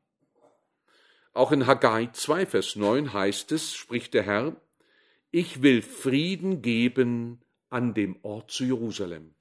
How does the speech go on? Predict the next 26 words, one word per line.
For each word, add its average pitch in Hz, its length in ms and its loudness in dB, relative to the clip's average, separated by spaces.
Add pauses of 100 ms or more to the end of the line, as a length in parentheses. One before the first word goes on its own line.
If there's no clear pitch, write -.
(400)
Also 127 240 -4
schon 208 280 -2
Gedanken 170 460 0
im 175 120 -4
Voraus. 185 680 -6 (1080)
Gedanken 165 480 2
im 185 100 -2
Voraus. 160 640 -6 (880)
"Ich 160 200 -4
habe 135 200 2
Gedanken 120 560 0
des 101 180 -4
Friedens, 185 360 -6
ich 147 140 -6
bin 123 140 -6
der 117 100 4
Gott 135 240 0
des 110 140 -8
Friedens 147 460 -2
und 127 180 -4
ich 98 320 -14
werde 202 320 6
Jerusalem 175 720 -4 (800)
zum 113 220 -8
Frieden 165 360 -10
bringen." 78 260 -12